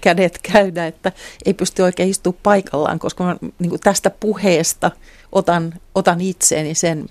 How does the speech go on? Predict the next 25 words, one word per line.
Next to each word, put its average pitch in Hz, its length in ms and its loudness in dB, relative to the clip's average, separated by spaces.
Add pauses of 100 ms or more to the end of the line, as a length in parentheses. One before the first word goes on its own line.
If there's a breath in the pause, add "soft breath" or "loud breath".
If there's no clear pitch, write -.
mikä, 165 280 -2 (160)
mikä - 340 -6
on, 156 160 -8
tota, 151 420 -8 (920 loud breath)
semmoista - 460 -6 (340)
levotonta 165 640 -2
ja 151 140 -6
vähän 160 260 -6
ahdistavaa. 165 760 -6 (300 loud breath)
Et - 100 -14
itse 202 260 -2
asiassa, 185 300 -4
kun 190 140 -4
näistä 202 420 -2
asioista 180 520 -4 (100)
puhuu, - 500 -6
niin 175 100 0
mä 190 80 0 (120)
tunnen 190 480 0
itse 196 340 -2
fysiologisesti, 165 1120 -2
mä 180 80 -2 (100)
tunnen 185 400 -2
kropassani 165 800 -4 (260 soft breath)
sen, 156 360 -2